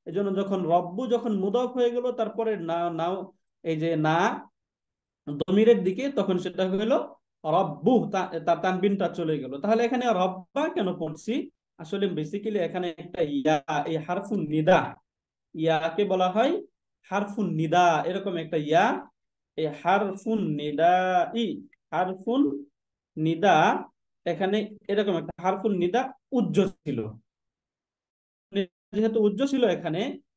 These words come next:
এই উজ্জ থাকার কারণে এই মুনাদা যেটা, মুনাদা সবসময় যেহেতু মানসুব হয়, এজন্য শব্দ হয়ে গেছে ইয়া রব্বানা, ইয়া রব্বানা। এটা আমরা বুঝে গেছি। এরপরে আমরা শব্দ পাই তাকাব্বাল।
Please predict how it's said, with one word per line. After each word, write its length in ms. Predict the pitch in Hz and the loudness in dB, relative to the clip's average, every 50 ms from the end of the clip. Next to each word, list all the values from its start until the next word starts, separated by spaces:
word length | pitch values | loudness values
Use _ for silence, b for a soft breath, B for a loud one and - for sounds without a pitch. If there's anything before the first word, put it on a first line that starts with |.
| - | -8
এই 280 | 175 170 165 165 - - - | -6 -4 -4 -4 -6 -6 0
উজ্জ 320 | 208 208 196 202 226 247 | 0 0 2 4 4 4
থাকার 320 | 240 254 254 226 247 254 247 | 4 4 2 2 2 2 2
কারণে 560 | 247 247 220 185 165 175 202 247 294 - - _ _ _ _ _ _ - | 4 4 4 4 4 2 2 2 0 -2 -6 _ _ _ _ _ _ -4
এই 140 | 160 156 156 | -2 0 0
মুনাদা 600 | 156 156 175 185 196 233 254 269 254 233 240 190 | 0 2 2 4 4 4 4 2 4 4 4 4
যেটা, 320 | 151 160 156 160 185 202 | 4 2 0 0 -2 -2
মুনাদা 420 | 175 170 175 175 190 196 196 220 | -2 -2 -2 0 0 0 0 0
সবসময় 440 | 220 - 214 190 196 - 220 220 226 | -2 -2 -4 -6 -6 -6 -4 -4 0
যেহেতু 200 | 208 226 220 214 | 0 0 0 0
মানসুব 480 | 196 185 180 185 185 190 226 220 220 214 | 0 0 0 0 0 0 0 0 2 2
হয়, 180 | 247 294 427 - - _ _ _ _ _ - | 2 2 0 -2 -6 _ _ _ _ _ -8
এজন্য 360 | 170 156 160 156 156 151 147 | -6 -4 -2 -2 -2 -2 -4
শব্দ 240 | - 175 156 156 160 | -4 -6 -6 -4 -4
হয়ে 120 | 165 165 | -4 -4
গেছে 280 | 165 170 170 - 220 196 | -4 -4 -2 0 0 0
ইয়া 600 | 170 151 147 151 147 147 156 180 202 240 311 415 453 427 _ _ _ _ _ _ _ _ _ _ _ _ _ - | 0 0 0 2 4 4 6 6 6 4 4 2 -2 -6 _ _ _ _ _ _ _ _ _ _ _ _ _ -16
রব্বানা, 2250 | 139 127 _ _ _ - 196 208 202 208 185 160 143 - - - _ _ - 156 156 175 190 208 220 214 202 165 143 139 139 143 147 151 151 151 151 147 156 156 151 151 147 - - _ _ - | -16 -16 _ _ _ -4 -4 -4 -4 -6 -12 -12 -14 -18 -20 -20 _ _ -4 0 2 2 2 2 0 -2 -2 0 0 -2 -2 -2 -4 -4 -4 -4 -6 -4 -4 -6 -6 -6 -8 -10 -14 _ _ -4
ইয়া 360 | - 190 180 233 233 220 196 165 | 0 2 6 6 6 8 6 6
রব্বানা। 600 | 151 143 143 - 131 135 120 - 107 - - _ _ _ _ _ _ _ _ _ _ _ _ _ _ _ _ _ _ _ _ _ _ _ - | 4 2 2 -2 -2 -4 -4 -4 -8 -12 -16 _ _ _ _ _ _ _ _ _ _ _ _ _ _ _ _ _ _ _ _ _ _ _ -4
এটা 180 | - - 214 | 0 4 4
আমরা 140 | 196 185 190 | 4 6 4
বুঝে 220 | 160 160 156 165 156 | 4 4 2 2 0
গেছি। 200 | 185 180 185 226 | -2 -2 -2 0
এরপরে 360 | 226 240 233 226 262 254 254 | 0 0 0 0 0 0 2
আমরা 180 | 254 240 247 | 2 2 0
শব্দ 240 | 240 247 233 220 247 | 0 0 0 0 2
পাই 180 | 247 254 262 - | 0 0 -2 -2
তাকাব্বাল। 840 | - 190 190 190 - 233 240 190 156 151 - 214 226 226 175 151 135 | -4 -4 -2 0 0 0 0 0 -4 -6 0 4 4 4 4 2 -4